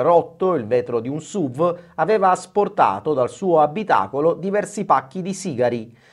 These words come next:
Il giudice per le indagini preliminari del Tribunale di Palermo ha convalidato l'arresto del trentasettenne.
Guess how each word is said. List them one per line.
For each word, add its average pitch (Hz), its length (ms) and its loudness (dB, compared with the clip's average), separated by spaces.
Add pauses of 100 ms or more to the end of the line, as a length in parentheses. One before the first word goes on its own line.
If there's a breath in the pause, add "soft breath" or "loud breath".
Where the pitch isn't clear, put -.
Il 120 180 -6
giudice 135 480 0
per 120 180 -2
le 104 80 -6
indagini 113 460 -2
preliminari 147 760 -2
del 117 200 -4
Tribunale 113 540 -6
di 131 120 -8
Palermo 127 560 0
ha 104 140 -6
convalidato 175 880 -2
l'arresto 131 560 -2
del 127 260 -4
trentasettenne. 170 1040 -8